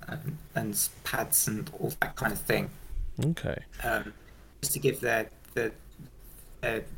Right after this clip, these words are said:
Speaker 1: music a bit more of an atmosphere than I think it would otherwise have.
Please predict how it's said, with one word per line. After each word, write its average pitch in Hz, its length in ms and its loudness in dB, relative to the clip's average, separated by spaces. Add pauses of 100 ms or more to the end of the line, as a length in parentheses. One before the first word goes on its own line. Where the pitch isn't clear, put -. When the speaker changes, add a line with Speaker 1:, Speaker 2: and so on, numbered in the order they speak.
(120)
Speaker 1:
music 131 420 6
a - 40 0
bit 143 220 2
more 123 180 0
of 107 60 -2
an 110 100 2
atmosphere 113 600 4
than - 200 -4
I 107 40 -2
think - 240 -2
it - 60 0
would 123 100 2
otherwise 110 440 6
have. 120 360 6